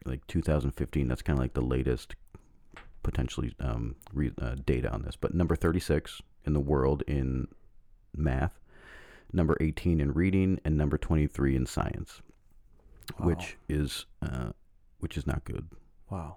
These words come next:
Speaker 1: Right? Um, out of seventy-one, really kind of out of seventy-one different countries. Um, we see there's this, like,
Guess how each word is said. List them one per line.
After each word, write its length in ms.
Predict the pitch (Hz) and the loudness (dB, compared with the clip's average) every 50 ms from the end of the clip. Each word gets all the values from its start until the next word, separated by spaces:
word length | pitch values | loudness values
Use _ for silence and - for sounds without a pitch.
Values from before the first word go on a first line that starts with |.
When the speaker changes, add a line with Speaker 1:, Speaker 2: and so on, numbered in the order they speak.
| - - - | -18 -6 0
Speaker 1:
Right? 180 | - 76 76 - - - - - - - - - - - - | 2 2 2 0 -4 -12 -14 -14 -14 -14 -14 -14 -10 -4 0
Um, 320 | 82 85 80 78 76 - - | 4 4 4 4 2 2 4
out 100 | 95 95 95 | 4 4 4
of 80 | 82 | 4
seventy-one, 580 | - - 92 85 85 82 80 76 73 62 58 52 | 4 4 4 4 6 4 4 4 4 2 2 4
really 220 | 82 87 82 73 | 6 6 6 6
kind 180 | - - 85 78 | 4 4 4 6
of 60 | 69 - | 6 6
out 100 | 80 - | 6 6
of 60 | 73 | 4
seventy-one 720 | - - - 87 82 69 80 78 71 71 69 69 69 69 65 | 2 2 4 4 4 4 4 2 4 4 2 2 2 2 2
different 280 | 71 69 - 62 55 | 0 0 -2 -2 -2
countries. 400 | - - - - - - - - - - - - - - - - | -2 -2 -4 -4 -6 -10 -10 -10 -16 -18 -20 -20 -18 -14 -10 -8
Um, 280 | 65 64 64 65 - - - - - - - - - - - - - - - - - - | -6 -4 -4 -4 -6 -8 -10 -16 -18 -20 -20 -18 -14 -12 -12 -10 -10 -12 -14 -6 0 2
we 100 | 98 87 | 2 2
see 480 | - - - 92 85 85 85 85 80 - - - - - - - - - | 2 2 2 2 4 4 4 2 0 -2 -8 -14 -14 -16 -16 -10 -2 2
there's 220 | 95 92 92 - | 4 4 4 4
this, 180 | - 90 - - | 2 2 2 4
like, 200 | 80 76 71 | 2 2 2